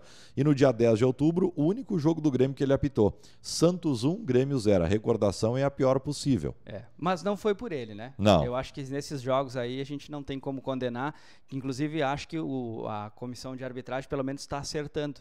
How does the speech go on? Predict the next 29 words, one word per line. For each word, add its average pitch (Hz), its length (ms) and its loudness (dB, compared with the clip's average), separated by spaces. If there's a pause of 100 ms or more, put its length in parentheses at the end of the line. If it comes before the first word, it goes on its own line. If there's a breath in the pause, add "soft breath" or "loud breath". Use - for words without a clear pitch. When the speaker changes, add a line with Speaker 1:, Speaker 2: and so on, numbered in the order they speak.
(140)
Speaker 2:
nesse 113 320 -12
ponto, 110 340 -10
né? 107 120 -8
Em 117 80 -10
colocar 123 500 -6 (300 soft breath)
aquele 143 340 -6
árbitro 147 240 -6
que 175 80 -14
vive 165 240 -8
o 202 40 -10
melhor 220 260 0
momento 214 420 -6
hoje 127 160 -6
no 117 80 -14
futebol - 300 -6
brasileiro, 120 420 -6
talvez 117 320 -10
ao 110 80 -2
lado 113 340 -6
do, - 0 -
do, 110 360 -10 (180)
do 117 160 -10
Voaden, 127 340 -2
que 110 320 -12
foi 123 280 -8
no 120 100 -6
ano 117 140 -6
passado, 120 520 -6
né? 113 180 -8